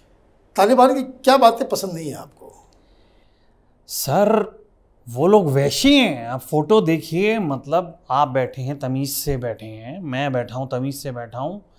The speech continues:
Speaker 2: यहाँ पे कट्टे रखे होते हैं, मशीन गनें रखी होती हैं,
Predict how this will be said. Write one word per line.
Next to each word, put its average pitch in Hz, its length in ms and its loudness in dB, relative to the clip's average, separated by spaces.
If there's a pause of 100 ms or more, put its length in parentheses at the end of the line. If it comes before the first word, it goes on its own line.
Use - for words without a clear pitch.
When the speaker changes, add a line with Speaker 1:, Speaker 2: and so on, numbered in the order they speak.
(480)
Speaker 2:
यहाँ 156 420 6
पे 214 440 6
कट्टे 247 640 10
रखे 240 360 8
होते 233 360 8
हैं, 247 440 4
मशीन 226 540 0
गनें 247 260 4
रखी 190 280 0
होती 143 300 -6
हैं, 107 160 -18